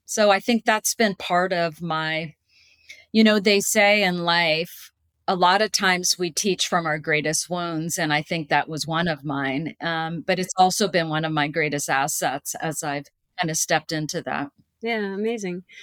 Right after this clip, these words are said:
Speaker 2: And so tell us a little bit about your time at Neiman Marcus. So what, what did you do there, and, and how, what was that like?
Speaker 1: Absolutely. So, uh, I entered into their executive training program as a merchant, and a merchant is essentially a business person,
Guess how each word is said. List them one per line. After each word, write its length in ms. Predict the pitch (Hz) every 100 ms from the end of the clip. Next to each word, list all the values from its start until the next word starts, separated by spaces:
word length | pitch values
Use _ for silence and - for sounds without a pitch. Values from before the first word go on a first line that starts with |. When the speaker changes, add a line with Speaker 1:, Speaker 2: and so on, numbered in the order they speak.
| - -
Speaker 2:
And 220 | 254 262
so 200 | - 294
tell 260 | 254 302 381
us 120 | 403
a 40 |
little 180 | 381 320
bit 140 | 320 311
about 400 | 262 220 202 156
your 100 | 226
time 240 | 208 220
at 60 | 196
Neiman 260 | 214 208
Marcus. 640 | 190 196 208 180 - - -
So 300 | - 220 202
what, 220 | 202 -
what 220 | - 202
did 160 | 202 185
you 80 | 190
do 180 | 180 196
there, 300 | 175 156 156
and, 260 | 156 151 -
and 260 | 156 151
how, 140 | 165 175 -
what 160 | 175
was 100 | 160
that 160 | 165 156
like? 240 | 170 - _ _ _ _
Speaker 1:
Absolutely. 920 | - 226 - 359 247 254 214 170 156 -
So, 520 | - - 247 240 240 - - - _ -
uh, 220 | 214 208 -
I 320 | 226 233 - _ _ _ _ _ _ _ -
entered 300 | 240 240 359
into 240 | 339 269
their 160 | 233 190
executive 540 | 180 - 175 214 190
training 480 | 180 - 170 165 170
program 640 | - 180 160 147 165 160 160
as 160 | 175 160
a 60 |
merchant, 640 | 160 151 151 - 160 160 -
and 100 | 185
a 60 |
merchant 540 | 180 214 233 233 220 -
is 120 | 170
essentially 600 | 175 - 170 165 180 160
a 40 |
business 560 | 151 190 185 - 185 -
person, 680 | - 160 151 165 156 175